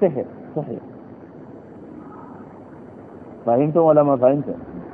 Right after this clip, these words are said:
كيف أبا إيلاني، أمي إيلاني يقول لك: "لا تدخل إيلاني"؟ بما أنت لا تدخل، من هو أمام القانون؟ تجر إلى المحكمة على طول،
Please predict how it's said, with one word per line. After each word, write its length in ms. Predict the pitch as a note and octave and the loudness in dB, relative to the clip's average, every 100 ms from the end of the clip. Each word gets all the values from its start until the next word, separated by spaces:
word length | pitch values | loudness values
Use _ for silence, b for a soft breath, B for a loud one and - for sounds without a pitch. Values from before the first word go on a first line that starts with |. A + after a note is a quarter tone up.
| - | -2
كيف 220 | F4 G3+ | 4 8
أبا 680 | F3+ D3 C#3 C3 B2 D#3 C#3 | 10 10 10 10 8 8 8
إيلاني، 720 | B2+ A#2+ C3 C3 A#2 A2+ B2+ | 6 6 6 6 2 2 2
أمي 160 | C#3 B2 | 4 4
إيلاني 380 | A2 B2 B2+ | 4 4 4
يقول 240 | A2 G#2 C3+ | 2 2 4
لك: 120 | C3+ | 4
"لا 360 | A#2+ G2 B2+ D#3 | 4 6 6 6
تدخل 380 | C#3 C3 A#2+ A2 | 4 2 2 0
إيلاني"؟ 360 | A2 G#2+ A2+ A2+ | 2 2 2 2
بما 140 | C#3 C3+ | 2 2
أنت 100 | B2+ | 4
لا 200 | A2 G#2+ | 2 2
تدخل، 240 | G2+ F#2+ - - - | 0 -4 -8 -14 -10
من 200 | - F3+ F3 | 4 6 6
هو 340 | C#3+ C3+ C#3 C#3 - G#2+ | 8 8 8 6 -2 0
أمام 220 | B2 C3+ B2+ | 2 4 2
القانون؟ 560 | A2+ - G#2 G#2+ A2 - - - - - - - - - - - - - - - - | 0 2 0 0 -2 -6 -14 -14 -12 -12 -12 -14 -14 -14 -14 -14 -14 -14 -16 -12 0
تجر 360 | F#3+ A#3+ G#3+ | 4 8 10
إلى 220 | F#3+ E3+ D#3 | 10 10 10
المحكمة 680 | D#3 F3 F3+ D#3 B2+ G2+ F2 | 8 6 6 6 4 2 0
على 240 | A#2+ C#3 | 4 6
طول، 260 | C#3 E3+ C#3 | 6 4 2